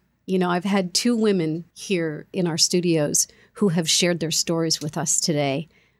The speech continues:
both breast cancer survivors. And they say that they changed when they got breast cancer between the diagnosis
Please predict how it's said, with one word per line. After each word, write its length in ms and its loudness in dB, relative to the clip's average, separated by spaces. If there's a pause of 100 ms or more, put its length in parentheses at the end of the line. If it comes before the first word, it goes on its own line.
(160)
both 260 2
breast 260 -2
cancer 300 -4
survivors. 760 -6 (500)
And 120 2
they 120 4
say 280 2
that 180 -2
they 140 0
changed 920 -4 (260)
when 260 -4
they 200 -2
got 280 -6
breast 280 -6
cancer 480 -6 (480)
between 420 2
the 80 2
diagnosis 840 0